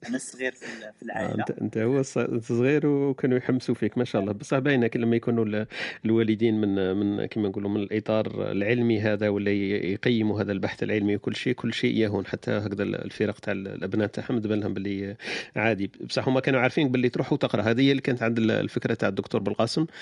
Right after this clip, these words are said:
Speaker 2: يروح يدير العمل تاعو في طوكيو ويعاود يرجع، ولا من، من نهار الاول كنت عارف روحك باللي، باللي صعيب انك ترجع ب-،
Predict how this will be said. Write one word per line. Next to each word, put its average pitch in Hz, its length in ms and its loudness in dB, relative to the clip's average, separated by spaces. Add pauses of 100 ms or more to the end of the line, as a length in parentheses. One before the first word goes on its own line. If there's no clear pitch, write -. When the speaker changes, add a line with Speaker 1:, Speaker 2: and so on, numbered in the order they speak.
(240)
Speaker 2:
يروح 123 280 4
يدير 117 180 2
العمل 110 280 2
تاعو 113 180 2
في - 140 -2
طوكيو 127 680 2
ويعاود 113 360 2
يرجع، 131 280 4
ولا 123 220 4
من، 123 240 4
من 120 100 4
نهار 117 160 4
الاول 135 220 2
كنت - 160 -6
عارف 127 240 2
روحك 120 180 -2
باللي، 107 400 2
باللي 107 240 2
صعيب 110 260 0
انك 110 180 0
ترجع 104 280 0
ب-، 101 380 -2